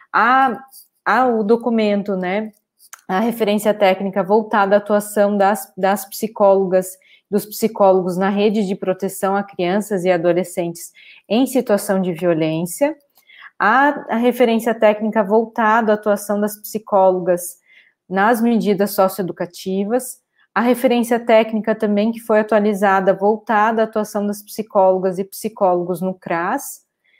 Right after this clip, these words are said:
e também, né, principalmente referências técnicas também voltadas à política pública do Sistema Único de Saúde, foram lançadas, então, as referências técnicas da atuação da psicologia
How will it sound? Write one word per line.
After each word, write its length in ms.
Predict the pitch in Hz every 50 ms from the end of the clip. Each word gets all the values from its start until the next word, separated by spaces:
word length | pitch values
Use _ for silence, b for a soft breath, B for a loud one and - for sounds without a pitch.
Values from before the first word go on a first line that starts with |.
| _ _ _ _ _ _ _ _ -
e 140 | 247 277 285
também, 600 | 294 320 311 302 285 254 233 226 240 262 302 302
né, 160 | 247 220 226
principalmente 600 | 226 - 247 240 220 - 262 233 226 226 220 240
referências 520 | 233 220 226 233 208 208 208 - 220 202 -
técnicas 480 | - 196 202 - 220 202 - 208 208
também 240 | - 208 196 208 220
voltadas 640 | 208 226 220 220 220 - 233 196 202 196 196 196 185
à 80 | 202 208
política 540 | 208 - 226 208 214 214 208 - - 220 202
pública 420 | - 214 208 180 190 - 202 185
do 100 | 175 196
Sistema 480 | 185 - 208 - - - 196 190 196 190
Único 240 | 185 185 185 -
de 120 | 185 180 -
Saúde, 640 | - - 220 208 202 196 196 202 208 202 262 294 B B B B B B B B B B B
foram 300 | _ - 226 214 214 220
lançadas, 680 | 226 220 226 247 233 - - 240 208 214 208 226 226 214
então, 320 | 233 233 226 233 208 208
as 140 | 220 214 226
referências 580 | 240 233 - 220 208 208 202 208 233 220 -
técnicas 580 | - - 208 202 208 208 233 220 220 233 220 190
da 200 | 180 202 202 233
atuação 640 | 240 - 240 233 226 226 233 - 226 214 220 240 247 233
da 240 | 196 190 196 196 220
psicologia 1000 | - - - - - - 214 202 196 196 196 180 170 180 185 196 214 240 262 254